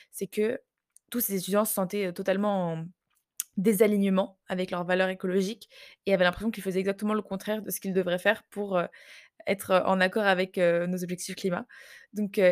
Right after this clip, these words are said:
ils ont décidé de créer une autre voie complètement différente, qui n'est pas toujours comprise d'ailleurs par leurs parents ou par le reste de leur génération. Et, euh, et justement, ce documentaire aide à mieux comprendre ce qui se passe dans la tête des jeunes et les grandes transformations, euh, qui se passent.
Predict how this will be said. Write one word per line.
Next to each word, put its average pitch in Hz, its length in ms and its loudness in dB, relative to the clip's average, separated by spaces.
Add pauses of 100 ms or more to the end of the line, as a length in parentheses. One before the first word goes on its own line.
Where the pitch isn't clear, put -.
ils 196 160 0
ont 202 40 0
décidé 196 380 -2
de 190 100 -2
créer 226 440 4
une 196 200 6
autre 269 220 4
voie 190 220 2
complètement 254 380 0
différente, 190 640 -4
qui - 100 -2
n'est 185 80 2
pas 269 160 4
toujours 233 260 0
comprise 208 360 0
d'ailleurs 185 400 2
par 208 220 4 (220)
leurs 190 200 4
parents 202 380 6
ou 220 60 -4
par 190 260 4
le 180 80 2
reste 185 260 0
de 185 40 0
leur 180 100 2
génération. 170 480 -4 (680)
Et, 190 180 6
euh, 175 380 2
et 196 80 0
justement, 214 320 2
ce 214 100 -6
documentaire 202 560 0 (200)
aide 196 320 0 (100)
à 175 180 -2
mieux 190 280 2
comprendre 214 320 -4
ce - 40 -18
qui - 80 -14
se - 60 -16
passe 196 140 -2
dans 185 80 2
la 175 80 0
tête 175 140 -6
des 180 100 -2
jeunes 202 280 0
et - 60 -6
les 175 140 -2
grandes 196 260 0
transformations, 190 600 -4
euh, 190 360 -4
qui - 140 -16
se - 60 -16
passent. 302 260 2